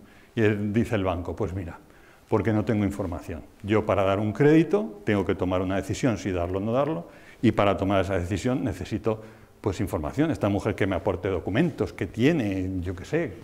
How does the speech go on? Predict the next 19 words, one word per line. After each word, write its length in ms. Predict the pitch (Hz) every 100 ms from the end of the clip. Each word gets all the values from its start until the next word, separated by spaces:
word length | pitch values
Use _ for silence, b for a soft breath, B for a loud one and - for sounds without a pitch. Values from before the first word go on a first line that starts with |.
| 120
y, 240 | 110 117
y 20 |
no 160 | 120 107
lo 140 | 90
hace. 240 | - - - - - - b b b b b b b b _ _ - -
¿Y 380 | 160 147 139 127 -
cuál 240 | 175 202
es 120 | 202 165
la 120 | 156
solución? 560 | 151 131 - 101 82 80 - - - - -
Volvemos 540 | 110 135 135 185 190
otra 240 | 175 151 143
vez 220 | 170 165 -
al 140 | 120
chaval 300 | - 127 156
simpático 960 | 160 139 113 156 160 151 175 185 - -
con 300 | - 120 110
su 120 | -
bicicleta. 600 | 117 101 98 107 85 -